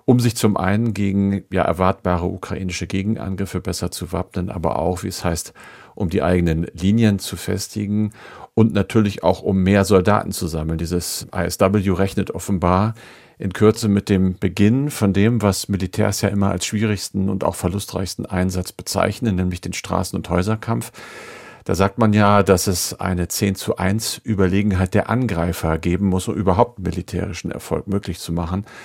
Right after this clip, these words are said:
Das heißt eben, es werden dort erhebliche russische Kräfte benötigt und es werden auch viele russische Kräfte verloren werden.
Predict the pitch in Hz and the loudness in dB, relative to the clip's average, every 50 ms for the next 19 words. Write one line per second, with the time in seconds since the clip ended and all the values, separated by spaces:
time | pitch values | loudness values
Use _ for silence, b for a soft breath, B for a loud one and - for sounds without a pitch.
0 | B B B B B B - 104 - - 110 113 120 - - - 107 101 104 107 | B B B B B B -4 -4 0 4 4 4 4 4 2 2 2 4 4 2
1 | 98 - - 104 101 98 101 98 95 95 92 - 95 90 95 95 - 98 92 - | 2 4 4 4 4 6 4 4 4 4 4 2 2 2 2 2 0 -2 -2 -2
2 | 92 85 92 - - 85 - 87 - - - 90 - - 90 80 82 85 78 85 | 0 0 0 -2 -2 -4 -6 -6 -6 -4 -4 -4 -2 -2 -2 0 0 0 2 2
3 | 90 92 - - - - 87 78 - 90 - - 90 87 90 92 - - 87 92 | 2 0 0 -6 -8 -8 -6 -6 -6 -8 -6 -4 -4 -2 -2 -4 -2 0 0 0
4 | - - - - 107 90 98 92 87 92 87 - 95 - - 101 - - 90 - | 0 -4 -4 -4 0 0 0 0 0 -2 -6 -8 -8 -10 -10 -8 -6 -6 -8 -6
5 | - 92 85 - - 87 85 90 98 98 85 78 73 71 73 82 82 87 95 113 | -6 -6 -6 -4 -6 -4 -2 -2 -2 -2 -2 -4 -4 -4 -4 -4 -4 -4 -6 -6